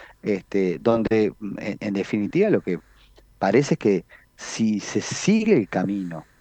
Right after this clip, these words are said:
de que las justificaciones van a ir por un carácter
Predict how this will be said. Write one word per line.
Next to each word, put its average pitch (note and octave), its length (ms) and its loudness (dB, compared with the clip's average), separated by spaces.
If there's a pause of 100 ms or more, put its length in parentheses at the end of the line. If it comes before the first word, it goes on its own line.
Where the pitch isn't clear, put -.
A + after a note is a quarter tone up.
(640)
de G#2 160 -2
que G#2+ 120 0
las F#2+ 140 0
justificaciones G#2+ 1040 -2 (1000)
van C3+ 240 4
a C#3+ 80 6
ir C#3+ 140 6
por A2 180 2
un A2+ 120 0
carácter G2+ 580 0